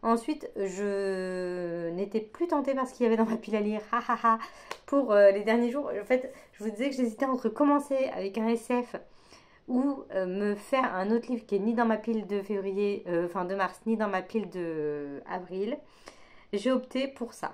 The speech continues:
pour un roman qui n'était dans aucune de mes piles à lire. Je me suis dit, allez, je me challenge pour le lire, euh, d'ici dimanche. C'est pas très, très bien parti.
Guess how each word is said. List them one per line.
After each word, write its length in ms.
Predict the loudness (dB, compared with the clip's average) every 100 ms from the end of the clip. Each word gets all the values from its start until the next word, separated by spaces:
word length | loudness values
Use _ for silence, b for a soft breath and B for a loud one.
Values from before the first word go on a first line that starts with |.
| -10
pour 180 | -12 -12 -6
un 80 |
roman 300 | -4 -2 -2
qui 120 | -2 -6
n'était 220 | -6 -6
dans 140 | -6 -6
aucune 260 | -6 -2
de 80 | 0
mes 120 | -2
piles 220 | -4 -4
à 80 | -2
lire. 160 | -2 -8 -12 B B B B B B
Je 100 | -2
me 120 | 0
suis 180 | 0 -2
dit, 160 | -4 -2
allez, 260 | 0 2 2
je 100 | 0
me 160 | -4 2
challenge 520 | 4 4 4 0 0
pour 160 | 4
le 80 | 4
lire, 320 | 6 4 4 2
euh, 840 | 2 2 2 4 4 2 2 -2 B B B _ _ _ b b b -12
d'ici 260 | -10 -4 -2
dimanche. 520 | 0 0 -2 -4 -16 B B B
C'est 320 | -4 -4 -4 0
pas 180 | 4 4 2
très, 320 | -8 -2 -2
très 220 | 0 0
bien 120 | 2
parti. 760 | 0 -4 -10 -18 -12 -10 -12